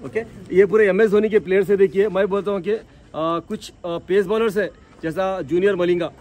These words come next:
one of the fastest bowler, अच्छा कमबैक कर रहा है Junior Malinga। Only twenty lakhs में उसको लिए थे, but slog over में काफी अच्छी bowling कर रहा, Correct है?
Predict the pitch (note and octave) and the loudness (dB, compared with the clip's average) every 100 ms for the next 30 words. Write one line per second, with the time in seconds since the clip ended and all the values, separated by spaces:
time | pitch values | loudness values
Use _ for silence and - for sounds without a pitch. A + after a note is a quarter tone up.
0 | - C3+ E3+ F#3+ E3+ F3 E3+ - G#3 E3 | -12 -4 -2 0 -2 -4 -6 -2 -2 0
1 | F3+ F#3 F3 - G#3 G3 F#3 E3 D#3+ E3+ | 0 0 -2 -2 2 2 -2 -8 -2 0
2 | F#3 F#3+ F3+ D3+ E3 F3+ F3+ F3 F#3 F3 | 0 0 -2 0 0 0 -2 -4 -4 -8
3 | - - F#3+ A#3+ B3+ C4 G3+ G#3+ A#3 B3+ | -16 -2 2 2 0 -4 -2 -2 -2 0
4 | G#3+ A3+ G#3 A3+ A3 F#3+ G#3 G#3 G3+ F#3+ | 2 2 -2 -4 -4 -2 0 0 0 -2
5 | G#3+ G3+ - - - - - - F#3+ G#3 | -4 -8 -10 -20 -20 -20 -10 -2 0 2
6 | A3 A3 A3+ E3+ F#3+ F#3+ G#3+ - F#3+ F#3+ | 2 2 0 -2 -4 0 0 0 -2 -2
7 | F#3 E3 D3 - - A3 C#4+ | -2 -4 -6 -10 -6 -4 -4